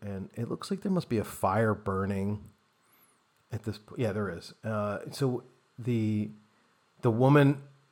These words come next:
the disfigured woman still has her back turned to Giselle, but all of a sudden she turns around and, "Ah! She's the disfigured, hideous mess." And,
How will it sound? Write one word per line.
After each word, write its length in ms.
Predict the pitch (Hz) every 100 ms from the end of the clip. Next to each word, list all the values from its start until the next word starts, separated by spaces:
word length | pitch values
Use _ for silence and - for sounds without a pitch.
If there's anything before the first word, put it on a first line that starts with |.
| _ -
the 180 | 135 127
disfigured 520 | 131 - 180 147 147
woman 300 | 139 139 120
still 280 | 113 - 175
has 160 | 160 143
her 120 | 127
back 400 | 120 117 117 -
turned 480 | 110 104 101 104 - _ _ _ _ _
to 180 | - 110
Giselle, 400 | 110 95 117 107
but 140 | 110
all 100 | 131
of 60 | 147
a 40 |
sudden 200 | 139 156
she 100 | 151
turns 300 | 170 190 202
around 320 | 202 214 214
and, 100 | 226 -
"Ah! 1080 | - - 156 151 - - 185 - - 127 - - - _
She's 380 | - 190 185 143
the 120 | 175
disfigured, 760 | 131 180 - - 208 170 185
hideous 480 | 139 190 202 202 190
mess." 680 | 185 208 233 160 - - - _ _ _ _ _ _ _ _
And, 440 | 139 139 139 139